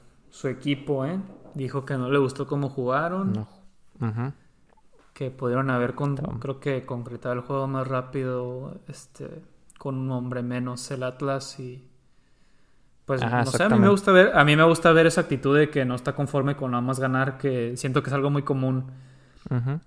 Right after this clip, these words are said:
Speaker 1: en, en lo, en México, en los técnicos mexicanos y los que vienen para acá.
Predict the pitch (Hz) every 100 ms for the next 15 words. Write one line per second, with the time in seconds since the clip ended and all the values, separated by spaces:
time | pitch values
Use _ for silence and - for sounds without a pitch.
0 | - 139 127 123 123 123 135 127 131 139
1 | 127 131 127 143 147 123 143 135 123 -
2 | 135 135 139 123 127 123 127 131 127 -
3 | 123 120 123 120 135 123 127 131 120 131
4 | 131